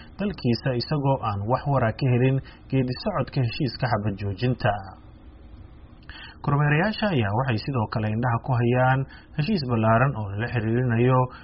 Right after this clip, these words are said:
sidii loo caadiyeyn lahaa xiriirka u dhexeeya Israa'iil iyo Sacuudiga, kaasoo laga yaabo ama ay suurtagal tahay in lagu beddesho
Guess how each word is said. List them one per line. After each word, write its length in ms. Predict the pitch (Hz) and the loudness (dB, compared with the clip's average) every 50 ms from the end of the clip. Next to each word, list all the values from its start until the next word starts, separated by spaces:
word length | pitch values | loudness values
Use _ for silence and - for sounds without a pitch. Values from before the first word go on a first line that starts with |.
| - | -20
sidii 340 | - - - 226 196 202 190 | -16 -6 -4 -2 0 0 2
loo 180 | 180 180 185 180 | 2 2 2 2
caadiyeyn 520 | 165 151 139 139 127 127 127 139 151 143 | 2 2 2 2 2 2 2 2 2 2
lahaa 300 | 120 101 101 104 104 113 107 | 0 0 0 2 2 2 2
xiriirka 380 | 107 123 135 147 139 - 143 | 2 0 0 0 -2 -2 -2
u 100 | 135 131 131 | -2 0 0
dhexeeya 360 | 120 120 - 117 120 123 131 | -2 -2 0 2 2 2 2
Israa'iil 480 | 131 123 110 107 110 110 104 123 127 113 | 0 -2 -2 -2 -2 -2 -2 -2 -4 -4
iyo 180 | 113 110 107 | -4 -4 -4
Sacuudiga, 580 | 104 - - 110 120 135 131 117 104 95 - - 95 - - - - - - - - - - | -4 -6 -6 -2 0 2 2 2 0 -2 -6 -10 -14 -16 -18 -20 -20 -20 -20 -20 -20 -20 -20
kaasoo 440 | - - 113 113 120 117 - 107 101 | -6 0 2 2 2 2 -2 -6 -6
laga 220 | 98 98 95 110 120 | -6 -6 0 2 4
yaabo 400 | 123 120 117 113 117 120 127 123 123 - - - - - | 4 6 4 4 4 4 4 2 2 0 -4 -14 -14 -4
ama 180 | - 127 151 196 | -2 -2 0 0
ay 120 | 190 156 | 0 -2
suurtagal 560 | - - 135 120 - - 123 113 123 156 160 156 | -2 -2 -2 -4 -2 -2 -2 0 0 0 -2 0
tahay 280 | - 165 156 156 160 | 0 0 2 2 2
in 160 | 156 170 165 156 | 0 -2 0 0
lagu 200 | 135 113 117 147 | 0 0 0 0
beddesho 560 | 151 131 123 107 104 110 110 - - 147 143 | -2 -2 -2 -2 -2 -2 -2 -2 0 2 2